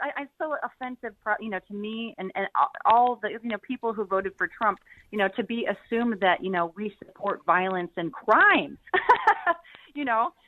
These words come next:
But the, what's really just gets, you know, your goat is, oh, you know, just because I did that or I say, hey, you know, I share some of the ideas that President Trump, Trump has championed. You know, you could have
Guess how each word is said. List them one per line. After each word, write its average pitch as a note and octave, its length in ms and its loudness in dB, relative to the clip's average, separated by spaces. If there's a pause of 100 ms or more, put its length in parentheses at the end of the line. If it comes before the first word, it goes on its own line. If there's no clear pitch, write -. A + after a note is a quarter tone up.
(100)
But C#4+ 160 0
the, B3+ 100 -4
what's B3+ 300 -4
really C4+ 560 -10
just B3 140 -6 (100)
gets, A#3 160 -2 (320)
you G#3+ 80 -10
know, F#3 140 -2
your F#3 240 -4
goat B3 320 0
is, G3+ 180 -6 (140)
oh, C4 260 2
you G3 80 -12
know, F#3+ 220 -6
just C4 260 0
because A#3+ 400 -2 (120)
I F#3+ 340 -2
did A3 180 -2
that D#3 220 0
or E3 180 -4
I E3+ 260 0
say, E3 300 -6
hey, A3 400 -4 (240)
you G3 80 -6
know, F3+ 220 0
I F#3+ 320 2 (100)
share G#3+ 300 -8
some G3 160 -8
of F3 100 -10
the F3 140 -8
ideas F3 560 -2
that E3+ 180 -2
President E3+ 560 -6
Trump, E3 220 -4 (180)
Trump F3+ 220 0
has E3 120 -6 (160)
championed. F#3 520 -2 (300)
You A3+ 80 0
know, A3+ 40 6
you A3+ 220 2
could B3 180 2
have A#3 200 6